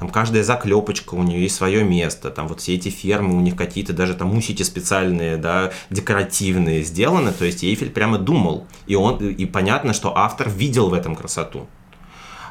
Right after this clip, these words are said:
А, но при этом мы понимаем, что в этот момент таким образом, вот та-, такой конструкцией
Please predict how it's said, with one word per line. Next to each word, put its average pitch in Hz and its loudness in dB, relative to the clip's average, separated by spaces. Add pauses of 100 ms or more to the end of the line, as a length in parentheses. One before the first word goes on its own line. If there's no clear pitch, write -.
А, 98 0
но 117 4
при 113 2
этом 156 2
мы 107 2
понимаем, 135 4
что 113 0
в 110 4
этот 135 2
момент 127 2 (500)
таким 120 2
образом, 131 2 (180)
вот 202 0
та-, 107 0
такой 120 2
конструкцией 107 0